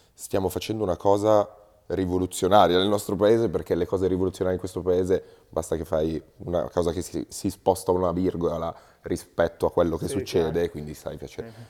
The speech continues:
Speaker 1: Perché dico rivoluzionaria in senso, non in senso mitomane, ma in senso che è una cosa nuova.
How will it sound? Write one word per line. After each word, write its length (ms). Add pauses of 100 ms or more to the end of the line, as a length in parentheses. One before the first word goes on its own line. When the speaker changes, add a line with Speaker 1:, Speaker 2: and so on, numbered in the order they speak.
Speaker 1:
Perché 320
dico 520
rivoluzionaria 720
in 60
senso, 600
non 180
in 80
senso 260
mitomane, 520
ma 120
in 60
senso 260
che 80
è 40
una 100
cosa 220
nuova. 400